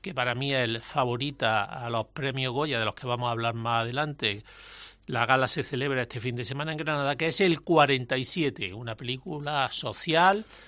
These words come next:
de las que dan ganas de irse a las barricadas, don Ángel, a protestar contra el poder. Y después siguen en cartelera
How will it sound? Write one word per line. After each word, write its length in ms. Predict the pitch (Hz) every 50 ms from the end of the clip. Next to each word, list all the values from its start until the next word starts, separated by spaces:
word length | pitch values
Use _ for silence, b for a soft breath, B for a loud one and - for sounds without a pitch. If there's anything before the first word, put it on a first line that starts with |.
| B B -
de 80 | 170
las 120 | 170 - -
que 100 | - 196
dan 220 | 202 214 214 196
ganas 280 | 190 190 185 175 156 135
de 80 | 156
irse 220 | 165 170 151 - 180
a 40 | 160
las 140 | 151 143
barricadas, 600 | 127 143 139 139 139 131 - 151 147 135 127 127
don 120 | 123 131 135
Ángel, 480 | 156 156 - - - 139 127 123 117
a 240 | 120 123 117 117 113 107
protestar 520 | - 127 120 - 120 - - 160 135 127
contra 460 | 120 131 123 113 110 - 120 113 113 113
el 120 | 107 101
poder. 300 | - - 98 92 95 95 - B B B B B B B B B B B B B B B _ - -
Y 140 | 214 202 214
después 420 | 214 233 220 - - 233 226 202
siguen 460 | - - - 220 226 208 214 196 190
en 100 | 202 196
cartelera 640 | 190 220 214 190 185 214 208 214 214 220 233 233 208